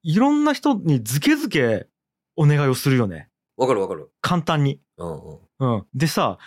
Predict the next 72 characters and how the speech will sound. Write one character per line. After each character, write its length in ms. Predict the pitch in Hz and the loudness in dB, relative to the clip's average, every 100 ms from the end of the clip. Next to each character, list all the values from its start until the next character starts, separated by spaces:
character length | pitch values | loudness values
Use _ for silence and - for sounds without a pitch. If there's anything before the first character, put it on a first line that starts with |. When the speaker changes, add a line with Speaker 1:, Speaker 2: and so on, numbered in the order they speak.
| - - | -10 -2
Speaker 1:
も 80 | |
う 40 | 147 | 0
シ 140 | - | 4
ュ 40 | 339 | 4
ウ 40 | |
さ 120 | 269 | 4
ん 40 | 143 | 2
に 60 | |
言 100 | 135 | 2
わ 60 | 147 | 2
れ 80 | 143 | 0
た 100 | 131 | -2
ら 80 | 113 | -2
さ、 340 | 113 104 82 _ _ _ _ _ | -2 -4 -6 _ _ _ _ _
や 140 | - 151 | -2 -2
っ 80 | |
ち 140 | - 269 | 0 2
ゃ 40 | |
う 60 | 277 | 4
よ 100 | 147 | 2
ね。 200 | 85 _ _ - | -2 _ _ -8
Speaker 2:
な 120 | 135 | -4
ん 80 | 143 | -4
か 100 | 87 | -4
わ 60 | |
か 120 | 87 90 | -2 -4
る 100 | 78 | -4
わ。 200 | 73 - _ - | -10 -16 _ -4
Speaker 1:
<laughs> 920 | - 202 202 - 180 - 190 - - | -2 0 -2 -4 -8 -6 -8 -4 2
Speaker 2:
い 20 | |
や 100 | 143 | 4
い 40 | |
や、 200 | 139 123 | 4 0
全 120 | 156 208 | 2 0
然 200 | - 208 | 4 2
わ 60 | |
か 60 | 180 | 2
ら 100 | - - - | -2 -6 2
ん。 20 | |
い 40 | 170 | 6
や、 60 | |
だ 120 | 170 233 | 8 6
け 80 | |
ど 80 | 202 | 6
な 60 | 175 | 2
ん 40 | |
か 60 | 151 | 2
こ 80 | 247 | 4
の 60 | |
間 80 | 226 | 6
飲 200 | 180 262 | 6 6
む 100 | 226 | 6
う 40 | |
ち 140 | 151 170 | 6 2
よ 60 | |
っ 20 | 165 | 4
た 100 | 143 | 4
ら 80 | |
も 120 | 135 135 | 4 6
う 20 | |
俺 140 | 202 | 6
二 200 | 214 277 | 6 4
人 100 | 285 | 4
と 100 | 262 | 4
も 60 | 139 | 2
言 80 | 139 | 0
っ 40 | |
た 80 | 131 | 0
ら 100 | 101 | 0
や 80 | 104 | -2
っ 40 | |
ぱ 100 | 104 | -2